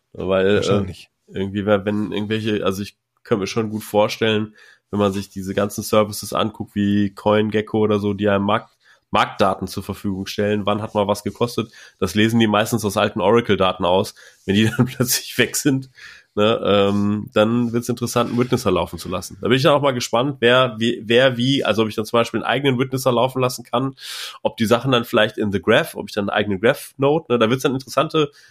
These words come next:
Speaker 1: neue ökonomische Sachen geben, wie ich eigentlich an die Daten dann wieder drankomme. Ähm,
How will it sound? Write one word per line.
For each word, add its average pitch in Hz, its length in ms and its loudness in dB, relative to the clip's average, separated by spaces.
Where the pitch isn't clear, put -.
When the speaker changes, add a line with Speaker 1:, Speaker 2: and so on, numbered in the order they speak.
Speaker 1:
neue 135 280 6
ökonomische 127 1040 4
Sachen 123 300 0
geben, 123 400 2
wie 120 80 4
ich 123 120 -2
eigentlich 107 200 -2
an 107 60 0
die 104 80 0
Daten 98 220 0
dann 98 100 0
wieder 92 140 -2
drankomme. 90 500 -8
Ähm, 123 500 2